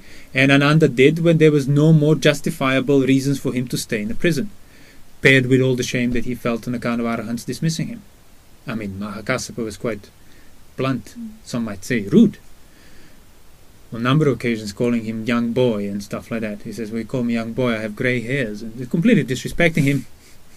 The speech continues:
Speaker 1: 'cause he's not doing the work. Not that he doesn't know what the work is,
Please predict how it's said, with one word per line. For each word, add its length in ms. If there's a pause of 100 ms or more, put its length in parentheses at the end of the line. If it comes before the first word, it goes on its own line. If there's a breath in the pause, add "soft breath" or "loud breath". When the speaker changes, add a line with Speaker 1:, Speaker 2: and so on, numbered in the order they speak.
(200 soft breath)
Speaker 1:
'cause 120
he's 100
not 100
doing 140
the 80
work. 260 (1500)
Not 140
that 120
he 80
doesn't 240
know 120
what 80
the 80
work 240
is, 240